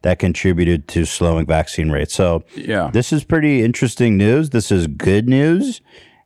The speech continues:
Speaker 1: And, um, and I think they're the first social media network to actually just take a,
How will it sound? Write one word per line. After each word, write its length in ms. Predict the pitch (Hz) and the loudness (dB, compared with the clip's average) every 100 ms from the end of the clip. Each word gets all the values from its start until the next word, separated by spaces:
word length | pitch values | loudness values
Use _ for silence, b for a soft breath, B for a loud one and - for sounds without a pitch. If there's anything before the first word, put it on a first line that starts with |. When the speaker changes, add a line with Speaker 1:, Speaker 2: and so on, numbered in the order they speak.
| _ | _
Speaker 1:
And, 320 | 104 104 101 98 | 0 2 2 2
um, 600 | 101 98 98 95 90 85 _ _ _ _ _ _ _ _ _ _ - | 2 2 2 0 -2 -6 _ _ _ _ _ _ _ _ _ _ -4
and 140 | 107 107 | 0 2
I 60 | |
think 200 | 104 147 | 2 0
they're 120 | 156 127 | 0 0
the 100 | 98 | 0
first 340 | - 143 - | 0 -2 0
social 320 | 127 131 - | -2 0 0
media 260 | 113 127 120 | 2 2 2
network 320 | 95 90 87 | 2 0 -2
to 120 | 92 | 0
actually 340 | 95 101 - 85 | 2 0 0 0
just 280 | 87 - | -2 -4
take 240 | - 95 90 | -4 -2 0
a, 220 | 80 | -2